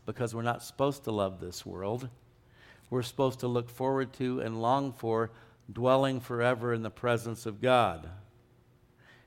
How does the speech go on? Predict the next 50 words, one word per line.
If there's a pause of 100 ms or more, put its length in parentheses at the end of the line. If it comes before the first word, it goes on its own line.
And
yet
I've
heard
Christians
say,
"Well,
I
hope
the
rapture
doesn't
happen
too
soon. (960)
I
got
a
lot
of
things
to
do
yet.
I
wanna
do
this,
I
wanna
do
that." (220)
James
talks
about
this. (500)
People
say,
"We'll
go
here (180)
and
there
and
do
this
and
do
that." (840)
Pride.